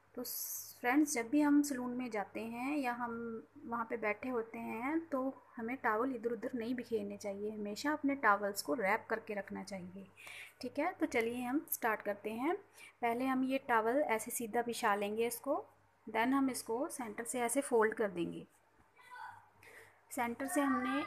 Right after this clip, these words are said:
इसको ऐसे फोल्ड कर दिया, ओके। then हमने इसके जो कॉर्नर्स हैं उनको सेंटर में ऐसे रख दिया। दोनों के कॉर्नर्स को हम,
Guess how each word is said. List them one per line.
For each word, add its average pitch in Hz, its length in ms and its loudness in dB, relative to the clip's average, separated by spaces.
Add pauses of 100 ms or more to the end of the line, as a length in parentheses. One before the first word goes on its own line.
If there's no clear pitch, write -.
इसको 262 240 -2
ऐसे 247 300 2
फोल्ड 220 320 0
कर 214 160 -2
दिया, 226 280 -4 (3000)
ओके। - 260 -4 (540)
then 262 200 0
हमने 277 260 6
इसके 285 260 0
जो 285 140 6
कॉर्नर्स 254 600 2
हैं 262 240 2 (100)
उनको 247 380 2 (360)
सेंटर 233 400 -2
में 262 320 4
ऐसे 240 280 4
रख 220 180 2
दिया। - 220 -12 (600)
दोनों 247 340 0
के 269 180 -2
कॉर्नर्स 233 520 2
को 262 240 0
हम, 277 240 -2